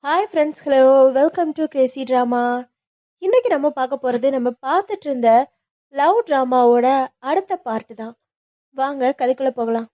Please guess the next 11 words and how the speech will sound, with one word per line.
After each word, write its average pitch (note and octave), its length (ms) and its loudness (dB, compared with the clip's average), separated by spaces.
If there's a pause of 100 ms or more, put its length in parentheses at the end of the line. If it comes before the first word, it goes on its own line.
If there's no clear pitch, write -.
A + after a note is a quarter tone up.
(260)
சாரி C4 240 -2
ஃப்ரெண்ட்ஸ், A#3+ 380 -8
கொஞ்சம் C#4 280 0
உடம்பு D#4+ 220 0
சரியில்லை, C4 420 -2
அதனால C4 420 0
தான் C4+ 200 0
ஒரு A3+ 80 2
ரெண்டு B3 260 -6
மூணு C4 300 -4
நாளா A#3+ 320 -2